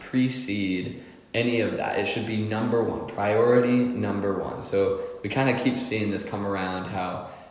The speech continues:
uh, the call of God needs to be number one. And, and we'll, we'll talk a little bit more,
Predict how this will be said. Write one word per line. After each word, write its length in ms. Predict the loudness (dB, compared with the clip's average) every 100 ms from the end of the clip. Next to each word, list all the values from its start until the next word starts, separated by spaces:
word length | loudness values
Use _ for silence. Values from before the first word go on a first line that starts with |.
| -10
uh, 260 | -8 -8 -6
the 80 | -6
call 420 | -2 2 4 6
of 160 | 4 2
God 440 | 2 2 0 0
needs 240 | -2 -2
to 80 | -6
be 480 | -2 -2 -2 -4 -10 -16 -8
number 760 | -2 0 0 0 2 2 0 -4
one. 240 | -6 -4
And, 140 | -4
and 200 | -2 0
we'll, 260 | 2 2 2
we'll 140 | 0
talk 240 | 0 -2 0
a 60 |
little 160 | 0 0
bit 140 | -2
more, 540 | -2 0 0 -2 -6